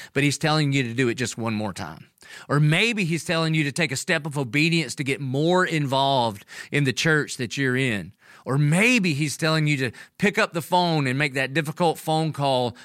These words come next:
to begin the process of reconciliation and forgiveness, even though you've tried before.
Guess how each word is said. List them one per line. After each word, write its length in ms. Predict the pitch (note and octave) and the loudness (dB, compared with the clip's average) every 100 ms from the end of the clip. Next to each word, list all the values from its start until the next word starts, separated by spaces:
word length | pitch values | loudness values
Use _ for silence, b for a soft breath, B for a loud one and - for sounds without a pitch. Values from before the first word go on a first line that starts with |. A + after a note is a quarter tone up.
| B | B
to 100 | D3 | -2
begin 380 | C3+ D3+ E3 E3 | 0 2 2 2
the 80 | C#3 | -2
process 680 | - D#3 D3+ - C#3+ B2+ A#2 | 0 2 2 0 -4 -4 -6
of 100 | A2 | -4
reconciliation 840 | C#3+ D3 A#2+ C#3+ C3+ C3 B2 C3 | -2 -2 -6 -4 -2 -2 -2 -4
and 140 | A#2+ A2+ | -6 -6
forgiveness, 600 | A#2+ C#3+ C#3+ A#2+ G#2 - B B | -2 0 0 -2 -6 -10 B B
even 340 | F3 G3 F#3 | 2 2 4
though 160 | E3 D#3 | 2 2
you've 220 | D3 C3 | 2 0
tried 340 | - C#3 C3 B2 | 0 0 0 -2
before. 480 | A2+ D3 C3 A2 | -6 -4 0 -2